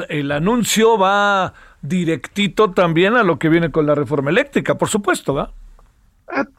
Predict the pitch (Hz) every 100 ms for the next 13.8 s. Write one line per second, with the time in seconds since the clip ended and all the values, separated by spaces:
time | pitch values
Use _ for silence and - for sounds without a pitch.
0 | 320 320 240 311 269 - 269 247 - 302
1 | 262 156 - 214 214 - 180 247 - 175
2 | 143 135 202 240 247 156 113 - - -
3 | 143 151 165 156 175 254 - - - -
4 | 175 170 170 202 311 320 214 208 240 196
5 | - 247 - 156 117 - 156 190 202 190
6 | - - - 151 196 208 190 180 156 165
7 | 175 156 196 262 180 139 - - 127 -
8 | 127 131 139 151 165 165 - 147 147 165
9 | 170 - 139 135 131 - - - 147 139
10 | 143 139 127 143 - 139 165 165 151 160
11 | 139 135 160 160 156 143 131 123 113 -
12 | _ - 147 - 165 165 143 127 131 -
13 | 139 151 185 202 285 190 240 -